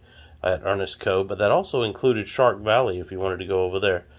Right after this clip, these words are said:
So we drove through the woods to this Nike missile site, and we, that was the high point of our day. We really enjoyed th-, seeing the, uh, historic missile site that was there from, like, sixty-two to seventy-nine.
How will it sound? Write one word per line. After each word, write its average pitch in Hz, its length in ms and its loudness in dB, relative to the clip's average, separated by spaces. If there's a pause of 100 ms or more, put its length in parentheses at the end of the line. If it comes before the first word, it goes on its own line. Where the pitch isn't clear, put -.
(380)
So 98 220 0
we 95 120 -2
drove 101 640 2
through 190 300 0
the 175 160 -2
woods 127 460 4
to 107 140 -6
this 95 220 -4
Nike 107 340 0
missile 101 320 -6
site, 98 400 -2 (480)
and 92 160 -10
we, 95 180 -10
that 95 440 2
was 92 140 -8
the 90 100 -6
high 95 160 -2
point 87 280 -8
of 85 120 -10
our 85 100 -6
day. 85 220 -10
We 90 120 -10
really 95 540 -6
enjoyed 92 640 -2 (600)
th-, - 260 -18
seeing 98 560 -4
the, 95 340 -4
uh, 92 80 0 (120)
historic 104 560 -2
missile 101 320 -6
site 98 420 -2
that 92 120 -10
was 92 180 -12
there 98 180 0
from, 95 260 -10
like, 87 360 -10
sixty-two - 1120 -12
to 101 140 -14
seventy-nine. 101 760 -2